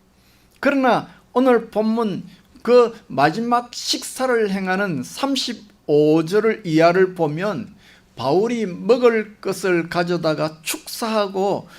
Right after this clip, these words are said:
모든 사람들 앞에서 떼어 나누어 주는 모습이 마치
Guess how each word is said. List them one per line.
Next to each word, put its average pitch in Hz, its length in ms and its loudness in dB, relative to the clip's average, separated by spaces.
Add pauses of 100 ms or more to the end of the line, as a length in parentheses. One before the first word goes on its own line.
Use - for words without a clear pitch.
(160)
모든 226 720 4
사람들 220 480 -4
앞에서 202 760 -4
떼어 180 320 2
나누어 220 560 0
주는 196 420 -6
모습이 170 800 -2 (320)
마치 202 600 -6